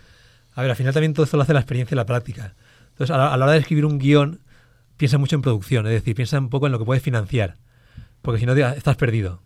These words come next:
Entonces yo siempre digo que realmente la película se hace en preproducción. Rodaje al final es para divertirte, para que la magia surja, todo disfrutar del placer de rodar, pero en la preproducción tienes que estar todo muy atado. Si la preproducción funciona, es decir, si tenemos los días de la jornada de rodaje, las horas que hay que rodar,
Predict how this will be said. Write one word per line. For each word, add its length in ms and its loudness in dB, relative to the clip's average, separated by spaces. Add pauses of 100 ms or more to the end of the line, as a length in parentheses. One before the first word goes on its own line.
(220)
Entonces 320 0
yo 80 -4
siempre 240 0
digo 220 4
que 160 -2
realmente 440 0
la 120 2
película 440 -2 (160)
se 160 -6
hace 140 0
en 100 -2
preproducción. 680 -2 (540)
Rodaje 260 -2
al 40 -4 (160)
final 20 -10 (100)
es 100 -8
para 140 -4
divertirte, 420 -4
para 160 -2
que 100 0
la 80 0
magia 320 0
surja, 460 -2 (360)
todo 140 0
disfrutar 360 0
del 80 -2
placer 300 0
de 80 2
rodar, 320 2 (520)
pero 120 2
en 40 4
la 60 2
preproducción 460 0
tienes 140 2
que 60 0
estar 60 -2
todo 120 -2
muy 100 -4
atado. 440 -4
Si 60 -20
la 60 0
preproducción 440 0
funciona, 460 0
es 60 2
decir, 180 0
si 60 -4
tenemos 280 0
los 240 0
días 220 0
de 80 0 (120)
la 100 -4
jornada 240 -2
de 80 2
rodaje, 420 0 (400)
las 140 -6
horas 140 0
que 80 -4
hay 20 -4
que 80 0
rodar, 360 0